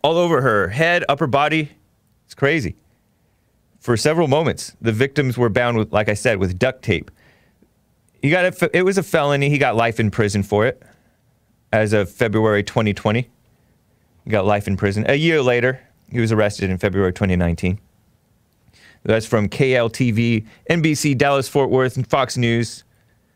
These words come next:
So, sourced, right? In, uh, oh, and I have, do you show the, have you shown the pictures? The picture from that? You can see, um,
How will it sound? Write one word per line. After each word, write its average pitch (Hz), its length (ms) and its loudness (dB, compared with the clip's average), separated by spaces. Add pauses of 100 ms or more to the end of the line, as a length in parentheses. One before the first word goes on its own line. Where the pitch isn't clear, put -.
(720)
So, 113 300 0
sourced, 175 640 -2 (100)
right? 160 300 0 (580)
In, 151 240 2
uh, 160 540 2 (580)
oh, 175 160 2
and 147 160 0
I 175 80 2
have, 190 380 -2
do 160 80 -2
you 190 160 2
show 202 240 0
the, 151 280 0
have 143 140 -2
you 165 60 -2
shown 175 220 -2
the 117 60 0
pictures? - 600 -4 (220)
The 110 100 -4
picture 165 320 -2
from 156 180 -2
that? 165 280 -2 (580)
You 151 120 -4
can 175 100 0
see, 165 340 0
um, 101 360 0